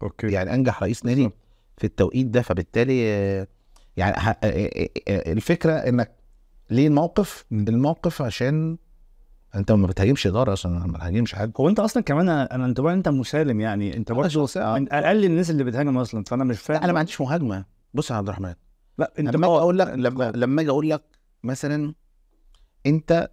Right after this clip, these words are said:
Speaker 2: جبت ست لعيبة، ست لعيبة، لعيب واحد منهم هو اللي لعب، يعني ست لعيبة السنة دي، السنة اللي فاتت، مش ده حصل؟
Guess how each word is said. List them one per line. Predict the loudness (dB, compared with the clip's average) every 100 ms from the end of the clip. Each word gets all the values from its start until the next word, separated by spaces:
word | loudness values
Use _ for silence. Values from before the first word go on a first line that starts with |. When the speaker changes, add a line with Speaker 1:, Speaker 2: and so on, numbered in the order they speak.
| _
Speaker 2:
جبت | -2 -2 0
ست | -2 2
لعيبة، | 4 4 2 -4 -12 _ -20 _ _ _ _ _
ست | -4 -4 -4 _ _ 0
لعيبة، | 2 2 -2 -8 _ _ _ _ _ _ _
لعيب | 2 2 4
واحد | 4 2 2
منهم | 2 2 2
هو | 2 4
اللي | 4
لعب، | 2 0 -8 _ _ -20 -20 _ _ _ _ -20 _ -20 _ _
يعني | -2 0 2
ست | 0 -2 -10 -2
لعيبة | 0 0 -4
السنة | -6 0 2
دي، | 2 -2 -4
السنة | 0
اللي | 0
فاتت، | 0 -2 -4 _ -20 _ _ -20 _ _ _ _ -6
مش | -2
ده | 0
حصل؟ | -2 -4 -4